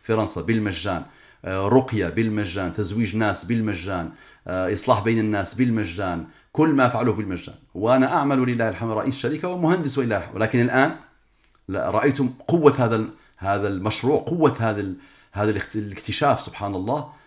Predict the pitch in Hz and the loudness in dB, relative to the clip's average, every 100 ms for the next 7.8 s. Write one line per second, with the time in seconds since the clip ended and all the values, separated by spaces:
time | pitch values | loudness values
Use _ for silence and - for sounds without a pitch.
0 | _ _ _ 90 92 92 92 98 117 123 | _ _ _ -6 -4 -2 -4 0 0 0
1 | 120 110 113 123 110 104 101 90 98 101 | 0 -2 -2 -2 0 0 -2 -2 -2 0
2 | 104 131 - _ _ _ _ 110 123 123 | 0 -4 -10 _ _ _ _ 0 0 0
3 | 151 127 131 123 117 120 135 131 123 120 | 2 2 0 0 4 6 6 2 2 4
4 | 127 143 - - 107 131 147 123 113 107 | 4 2 -6 -2 2 4 4 4 2 0
5 | 104 120 127 120 127 107 - - _ _ | -2 -2 0 0 2 -2 -2 -16 _ _
6 | _ _ _ _ _ - 92 107 117 101 | _ _ _ _ _ -10 -6 -2 -2 0
7 | 98 117 113 104 92 82 76 | 0 -2 -4 -4 -4 -8 -10